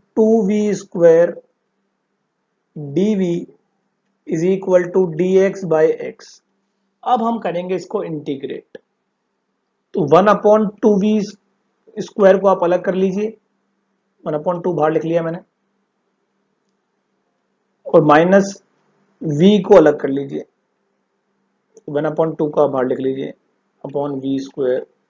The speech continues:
v से v कैंसिल, और dx upon x का इंटीग्रेशन होता है log x। तो v की पावर माइनस टू का इंटीग्रेशन, v की पावर माइनस टू प्लस वन upon माइनस टू प्लस वन,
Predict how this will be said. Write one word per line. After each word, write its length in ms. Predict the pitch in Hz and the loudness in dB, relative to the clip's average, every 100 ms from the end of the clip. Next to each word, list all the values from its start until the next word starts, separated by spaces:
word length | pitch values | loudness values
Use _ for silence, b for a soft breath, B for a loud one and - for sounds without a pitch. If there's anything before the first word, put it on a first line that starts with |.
| _ _ 143 | _ _ -4
v 140 | 147 | -4
से 160 | 143 139 | -4 -6
v 160 | 135 | -6
कैंसिल, 340 | 135 127 - - - | -8 -10 -14 -16 -12
और 140 | 143 151 | -6 4
dx 360 | 208 233 - | 6 6 2
upon 280 | 190 190 185 - 170 | -8 -10 -10 -12 -10
x 100 | 170 | -10
का 100 | - | -8
इंटीग्रेशन 380 | 190 180 175 185 | -8 -6 -8 -8
होता 180 | 151 185 | -10 -8
है 60 | 214 | -6
log 240 | 151 135 - | -8 -10 -18
x। 140 | - _ _ _ _ _ _ _ _ _ _ _ _ _ _ _ _ _ _ _ _ _ _ _ _ _ _ _ - | -20 _ _ _ _ _ _ _ _ _ _ _ _ _ _ _ _ _ _ _ _ _ _ _ _ _ _ _ -2
तो 60 | 160 | 0
v 160 | 202 214 | 0 0
की 80 | 247 | 0
पावर 320 | 233 208 233 | 2 2 2
माइनस 360 | 202 208 226 - | 0 -2 -4 -2
टू 100 | 220 | 0
का 120 | 226 | 0
इंटीग्रेशन, 640 | 214 220 220 208 208 220 - _ _ _ _ _ _ _ _ _ _ _ _ | 0 2 4 4 2 -6 -8 _ _ _ _ _ _ _ _ _ _ _ _
v 240 | 170 185 202 | -4 -2 -2
की 100 | 214 202 | -4 0
पावर 300 | 190 196 196 | 2 2 0
माइनस 460 | 180 180 196 202 202 | 0 0 0 -4 -2
टू 120 | 214 196 | -2 0
प्लस 240 | 208 196 208 | -4 -4 -4
वन 220 | 208 208 | -4 -4
upon 280 | 185 208 202 | -6 -4 -2
माइनस 300 | 185 202 196 | -2 -2 -2
टू 140 | 226 202 | -2 0
प्लस 220 | 214 214 | -2 -2
वन, 140 | 240 | -6